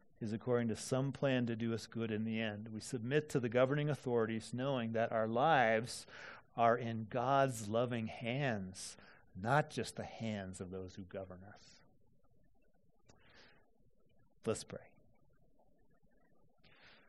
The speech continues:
Lord, we need this perspective, <clears throat> and this is a hard one 'cause it's reality, it's in front of us. We have to apply this now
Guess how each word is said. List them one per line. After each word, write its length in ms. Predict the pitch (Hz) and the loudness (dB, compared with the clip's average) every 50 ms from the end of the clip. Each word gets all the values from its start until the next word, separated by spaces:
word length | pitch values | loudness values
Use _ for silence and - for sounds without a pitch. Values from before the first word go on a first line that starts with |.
| _ _ _ _ _ _ _ _ _ _ _ _ _ _ - _ _ _ - | _ _ _ _ _ _ _ _ _ _ _ _ _ _ -20 _ _ _ -6
Lord, 260 | 120 113 120 127 123 | 2 4 6 6 6
we 120 | 120 127 127 | 6 6 4
need 260 | 135 143 156 175 151 | 4 4 4 4 4
this 200 | 135 135 - - | 4 2 2 0
perspective, 880 | - - 143 - - - - 165 160 160 - 135 123 123 120 - - - - - - - | -2 -4 -4 -4 -2 0 0 0 0 0 0 -2 0 -2 -2 -6 -12 -20 -20 -20 -20 -20
<clears throat> 160 | _ _ - | _ _ 2
and 680 | 269 254 247 233 208 175 165 143 127 120 117 110 107 113 | 6 10 10 12 12 12 10 8 4 2 2 0 0 0
this 180 | 120 - - | 0 -2 -2
is 80 | 135 127 | 0 2
a 80 | 135 - | 2 6
hard 280 | 135 135 135 135 131 | 6 8 8 6 6
one 280 | 131 127 120 117 120 117 - - - - - - - - - - - - - - - - - - _ - - - - - - - - - _ - - - - - _ - - | 4 2 2 2 0 -2 -6 -12 -20 -20 -20 -20 -20 -20 -20 -20 -20 -20 -20 -20 -20 -20 -20 -20 _ -20 -20 -20 -20 -20 -20 -20 -20 -20 _ -20 -20 -20 -20 -20 _ -18 -6
'cause 400 | - - 110 110 110 110 101 98 | -2 2 4 4 4 4 2 0
it's 140 | 98 - - | -6 -8 -2
reality, 520 | 113 123 135 156 185 190 175 151 143 139 | 4 8 12 12 12 12 12 12 12 10
it's 160 | 139 - - | 6 2 0
in 60 | 131 123 | -2 -4
front 280 | - - 160 165 170 | 0 2 4 4 6
of 80 | 147 131 | 6 8
us. 440 | 131 127 120 - - - - - - - - - - - _ - - - | 8 8 6 4 0 -8 -10 -12 -16 -20 -20 -20 -20 -20 _ -20 -14 -8
We 80 | 117 110 | -2 0
have 140 | 123 120 - | 0 0 0
to 80 | 135 131 | -2 0
apply 280 | - - 147 151 151 139 | 6 10 12 12 12 12
this 260 | 131 127 - - - | 10 6 2 0 2
now 480 | 127 135 160 185 175 156 147 151 131 | 4 6 6 8 6 6 4 0 -2